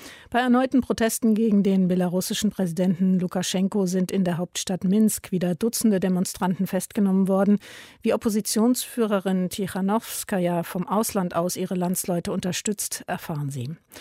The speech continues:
Zum Ausklang Aktuelles vom Sport und im Anschluss blicken wir auf die arabischen Aufstände. Die Selbstverbrennung von Mohamed Bouazizi in Tunesien, die liegt zehn Jahre zurück.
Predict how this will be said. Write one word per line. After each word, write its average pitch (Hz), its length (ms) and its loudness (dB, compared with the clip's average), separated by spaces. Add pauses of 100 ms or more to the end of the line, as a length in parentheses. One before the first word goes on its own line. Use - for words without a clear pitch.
(280)
Zum 226 200 0
Ausklang 269 440 2
Aktuelles - 520 -2
vom 190 160 -2
Sport 208 540 -4
und 190 160 -2
im 185 180 -2
Anschluss 214 420 2
blicken 214 300 2
wir 196 240 2
auf 185 140 -2
die - 140 -4
arabischen 185 600 0
Aufstände. 185 840 -2
Die 185 140 -2
Selbstverbrennung 180 1040 0
von 180 260 0
Mohamed 180 460 0
Bouazizi 175 800 -2
in 180 180 0
Tunesien, 190 580 2
die 196 100 4
liegt 196 260 0
zehn 226 420 2
Jahre 196 340 2
zurück. 208 420 0